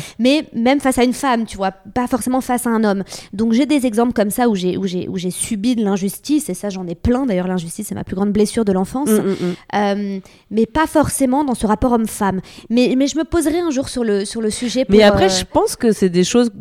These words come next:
Speaker 2: ouais, dont tu peux te rendre compte, euh, après, en fait.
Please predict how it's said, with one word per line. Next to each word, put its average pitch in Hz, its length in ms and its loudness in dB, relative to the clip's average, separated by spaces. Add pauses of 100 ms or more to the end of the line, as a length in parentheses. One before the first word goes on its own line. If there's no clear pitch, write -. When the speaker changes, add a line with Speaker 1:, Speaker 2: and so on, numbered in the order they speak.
(360)
Speaker 2:
ouais, 254 140 4
dont 180 140 2
tu - 120 -8
peux 175 120 0
te - 80 -2
rendre 175 220 -2
compte, 196 280 0
euh, 156 640 4
après, 311 400 2
en 180 140 4
fait. - 360 -4